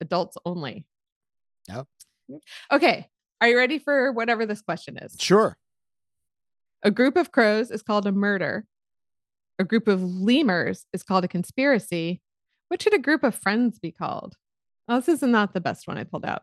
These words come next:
Speaker 1: but I guess we're stuck with whatever I pull out. So.
Speaker 2: Oh, wait, wait. <laughs> This
Speaker 1: I
Speaker 2: is
Speaker 1: hate
Speaker 2: a,
Speaker 1: this one.
Speaker 2: this
Speaker 1: Can,
Speaker 2: is
Speaker 1: can we
Speaker 2: a
Speaker 1: do a different
Speaker 2: weird
Speaker 1: one?
Speaker 2: question. I thought
Speaker 1: Yeah,
Speaker 2: they were
Speaker 1: can we
Speaker 2: gonna
Speaker 1: do a
Speaker 2: say a
Speaker 1: different
Speaker 2: different
Speaker 1: one?
Speaker 2: group of animals, but they're just
Speaker 1: I
Speaker 2: talking about
Speaker 1: know.
Speaker 2: humans and then
Speaker 1: I
Speaker 2: friends.
Speaker 1: know,
Speaker 2: That's a
Speaker 1: I know.
Speaker 2: gang.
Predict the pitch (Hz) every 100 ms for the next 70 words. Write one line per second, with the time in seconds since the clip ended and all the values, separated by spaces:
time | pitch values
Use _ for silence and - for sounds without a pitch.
0 | - - - 196 190 - - - - -
1 | - - 107 95 95 85 - - - -
2 | _ - - _ _ _ _ _ _ -
3 | 156 156 143 147 101 123 110 _ _ 120
4 | 104 - - _ _ _ _ 185 220 415
5 | 392 - 330 - 240 214 185 262 208 254
6 | 147 131 - 156 156 156 - 349 - 147
7 | 139 123 113 147 165 381 349 311 339 349
8 | 370 - - - - - 120 139 127 101
9 | 123 131 143 123 98 87 - - _ 131
10 | 123 117 131 359 339 440 440 269 - 202
11 | 196 - 143 165 190 175 131 127 110 -
12 | 127 151 381 403 339 170 202 185 143 156
13 | 185 180 110 226